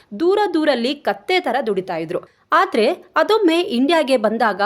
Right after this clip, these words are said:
ಅವರಿಗೆ ಯಾಕೋ ತನ್ನ ಹೆಂಡ್ತಿಯ ಬಿಹೇವಿಯರ್‌ನಲ್ಲಿ ಸ್ವಲ್ಪ ಚೇಂಜಸ್ ಕಂಡಿದೆ. ಯಾಕೋ ಅನುಮಾನ ಕಾಡೋಕೆ ಸ್ಟಾರ್ಟ್ ಆಗಿತ್ತು.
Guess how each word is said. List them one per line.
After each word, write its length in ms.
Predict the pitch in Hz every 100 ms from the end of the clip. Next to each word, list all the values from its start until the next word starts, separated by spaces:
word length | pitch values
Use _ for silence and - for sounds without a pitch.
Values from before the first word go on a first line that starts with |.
| 254
ಅವರಿಗೆ 400 | 349 427 302 277
ಯಾಕೋ 480 | 254 208 277 - 415
ತನ್ನ 220 | 415 285
ಹೆಂಡ್ತಿಯ 480 | 220 214 302 311 302 285
ಬಿಹೇವಿಯರ್‌ನಲ್ಲಿ 920 | 180 196 247 330 320 277 220 185 294
ಸ್ವಲ್ಪ 380 | 330 392 392 285 294
ಚೇಂಜಸ್ 480 | 247 254 294 247 -
ಕಂಡಿದೆ. 640 | 196 180 185 - - - -
ಯಾಕೋ 320 | 277 349 415 427
ಅನುಮಾನ 420 | - 202 269 370 359
ಕಾಡೋಕೆ 480 | 349 285 254 226 277
ಸ್ಟಾರ್ಟ್ 380 | 277 208 185 185
ಆಗಿತ್ತು. 520 | 170 170 - 160